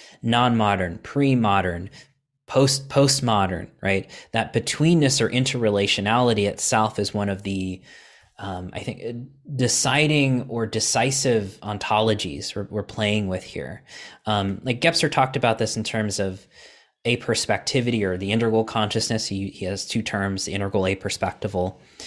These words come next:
uh, and I can break that down a little bit, but essentially w-, with the prefix alpha privativum for Gebser, it's this, it's this freedom from and freedom for.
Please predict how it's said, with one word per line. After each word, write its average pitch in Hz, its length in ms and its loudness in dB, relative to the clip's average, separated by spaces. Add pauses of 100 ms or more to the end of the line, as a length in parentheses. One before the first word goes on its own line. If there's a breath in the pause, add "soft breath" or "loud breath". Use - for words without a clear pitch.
(240 loud breath)
uh, 107 60 -6
and 101 160 0
I 104 40 0
can 107 140 -6
break 98 220 0
that 101 180 0
down 98 200 0
a 92 60 -2
little 104 220 0
bit, 95 320 -2
but 95 300 -2 (680)
essentially 143 440 4
w-, 120 200 2
with 113 180 2
the 113 80 0
prefix 131 440 0
alpha 113 280 0
privativum 110 760 0
for 101 120 -4
Gebser, 98 520 0 (320 loud breath)
it's - 280 -2
this, - 380 0 (340 loud breath)
it's - 180 -2
this - 180 2
freedom 156 440 4
from 127 440 2
and 113 140 2
freedom 113 360 0
for. 90 600 -2